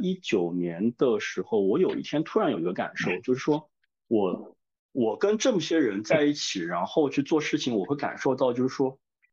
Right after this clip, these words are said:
其实我以前觉得我自己是属于可能百分之二十，前百分之二十的这些人，我是，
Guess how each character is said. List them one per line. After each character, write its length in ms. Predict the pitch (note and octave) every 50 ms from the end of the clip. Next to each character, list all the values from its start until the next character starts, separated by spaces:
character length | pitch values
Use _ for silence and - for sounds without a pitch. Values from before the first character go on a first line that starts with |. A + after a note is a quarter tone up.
| _ _ _
其 160 | - - D#3+
实 120 | D#3+ - A3
我 160 | E3+ - F#3
以 100 | D#3+ G2
前 300 | - - - E2+ E2+ -
觉 200 | - F2+ E2+ E2+
得 320 | F2 G#2+ G#2+ G#2+ G#2 - - _ _ _ _ _ _ _
我 460 | - G2+ G#2 G2 F2+ - E3+ - - _ _ _ _ _ _
自 200 | - - F3+ D3+ B2
己 300 | - - A2+ G2 - -
是 240 | - - - C3+ A#2+
属 180 | - - - -
于 140 | - F2+ G2
可 200 | - - G2 F2
能 340 | F2 F3 F#2 F#2+ F#2+ G2+ - _ _ _ _ _ _
百 120 | - E3+ -
分 140 | G#3 B3
之 100 | - F3+
二 200 | D3+ F3+ E3 B2+
十， 420 | A2+ - - G2+ F2+ F#2 F#2+ - _ _ _
前 240 | - - - A#2 C#3
百 120 | - F#2+
分 100 | - -
之 80 | G#2+ E3+
二 160 | F3 D#3+ C3+
十 140 | B2+ - G2+
的 80 | F#2 F2+
这 80 | G2
些 140 | F2+ G2+ G2
人， 280 | F#2+ F2+ E2+ E2+ F#2 F#2
我 140 | F#2 F2
是， 300 | - - - A#2 G#2+ G#2+